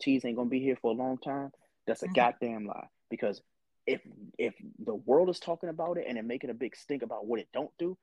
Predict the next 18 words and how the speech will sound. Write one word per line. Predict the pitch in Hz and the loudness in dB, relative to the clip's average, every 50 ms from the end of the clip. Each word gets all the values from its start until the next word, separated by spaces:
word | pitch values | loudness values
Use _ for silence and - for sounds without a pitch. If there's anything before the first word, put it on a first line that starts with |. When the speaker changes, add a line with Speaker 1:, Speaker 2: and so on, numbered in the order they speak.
| _ _ - | _ _ -6
Speaker 1:
that | 143 143 | -4 -2
means | 135 123 120 - | -2 -2 -2 -4
it | 113 - | -4 -2
do | 127 117 101 | -2 -2 -2
exactly | 104 - - 120 123 135 - 131 | -4 -4 -4 -4 -4 -2 -6 -6
what | 120 120 - | -8 -6 -8
the | 131 | -10
fuck | - - - 127 123 - _ _ _ _ - 117 110 | -14 -4 -2 -2 -4 -4 _ _ _ _ -10 -10 -4
they | - 127 120 113 104 - _ _ | 0 0 2 2 0 -4 _ _
don't | - 131 135 - - | 4 4 4 4 -2
want | 101 98 92 - | -6 -6 -6 -8
it | - - | -14 -16
to | 92 101 - | -12 -12 -12
do, | - _ | -12 _
which | - 110 - | -8 -6 -4
is | 233 196 - _ | -4 -8 2 _
everything. | - 117 101 - - - - - - - _ _ _ _ _ _ _ _ _ _ _ _ _ _ _ _ 156 | 2 2 2 -2 -8 -10 -10 -14 -14 -16 _ _ _ _ _ _ _ _ _ _ _ _ _ _ _ _ -12
Speaker 2:
Mm. | 165 156 156 151 | -10 -10 -10 -12